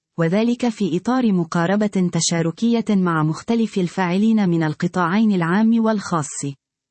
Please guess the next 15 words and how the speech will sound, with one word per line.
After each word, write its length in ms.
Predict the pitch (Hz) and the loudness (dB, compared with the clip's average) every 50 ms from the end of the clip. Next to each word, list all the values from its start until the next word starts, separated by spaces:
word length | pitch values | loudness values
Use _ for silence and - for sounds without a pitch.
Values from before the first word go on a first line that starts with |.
| _ _ _ _ 208 | _ _ _ _ -4
وتشمل 520 | 220 220 226 302 320 - - 320 277 240 | -2 -2 0 -2 -2 0 0 2 2 2
الإجراءات 680 | 208 185 160 185 180 185 185 180 180 214 269 285 269 262 | 2 0 0 0 0 0 0 0 0 0 0 0 0 -2
الحكومية 680 | 226 196 - 185 180 - 180 175 196 226 233 240 226 220 220 | -2 -2 -2 -4 -2 0 2 2 2 2 2 2 0 0 0
بالورة 500 | 220 190 185 185 180 208 254 262 247 220 214 | 0 2 2 2 2 0 0 0 0 0 0
مشروع 540 | 196 175 175 165 - - - 254 254 247 226 | 0 0 0 0 -2 -2 0 0 0 0 -2
تعديل 460 | 196 - 165 160 165 196 226 240 220 | -2 -2 -2 0 0 2 2 2 2
القانون 520 | 196 170 - - 170 170 185 220 233 226 | 0 -2 -2 0 0 2 2 4 4 2
المعدني 760 | 202 170 160 160 151 147 139 156 160 170 208 208 202 208 208 202 - | 2 2 2 0 0 0 0 0 0 2 2 2 2 0 0 -2 -2
أخذًا 360 | 285 - - 247 240 226 214 | -6 -4 -2 0 2 2 2
بعين 340 | 196 190 185 214 254 269 240 | 2 2 2 2 2 2 2
الاعتبار 580 | 196 170 160 156 151 - 180 170 196 220 233 | 2 0 0 -2 -2 -2 0 0 0 0 0
المقتضيات 800 | 214 196 175 170 175 - - - 190 180 196 220 254 269 247 - | 0 0 0 0 -2 -2 -2 -2 0 0 2 2 0 0 0 0
المتعلقة 880 | 214 185 170 170 160 - 165 151 151 151 160 202 - - 175 220 - 180 | 0 0 0 0 0 0 -2 0 0 0 0 0 -2 -2 -2 -2 -2 -2
بالمعادن 680 | 165 160 160 165 170 170 170 208 240 240 196 185 170 | 0 0 0 0 0 0 0 0 0 0 0 0 0
الاستراتيجية 960 | 165 156 151 143 - - 180 170 165 165 - 165 160 156 208 220 220 220 196 | 0 0 -2 -4 -4 -4 -2 -2 -2 -2 -2 -4 -2 0 0 0 0 0 0